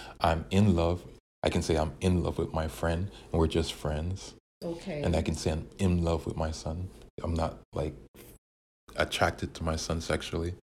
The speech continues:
Speaker 1: or anything in that sense,
Speaker 2: Mm-hmm.
Speaker 1: but I'm in love. Simply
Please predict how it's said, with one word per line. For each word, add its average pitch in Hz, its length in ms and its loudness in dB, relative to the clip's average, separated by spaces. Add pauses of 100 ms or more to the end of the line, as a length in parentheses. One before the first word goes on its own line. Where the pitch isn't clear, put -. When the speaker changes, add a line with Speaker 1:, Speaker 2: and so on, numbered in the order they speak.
(380)
Speaker 1:
or 82 80 2
anything 85 340 2
in 82 120 -2
that 82 240 -2
sense, 82 480 -4 (100)
Speaker 2:
Mm-hmm. 185 360 -2
Speaker 1:
but 180 140 4
I'm 78 220 0
in 85 260 0
love. 80 380 0 (800)
Simply 87 640 2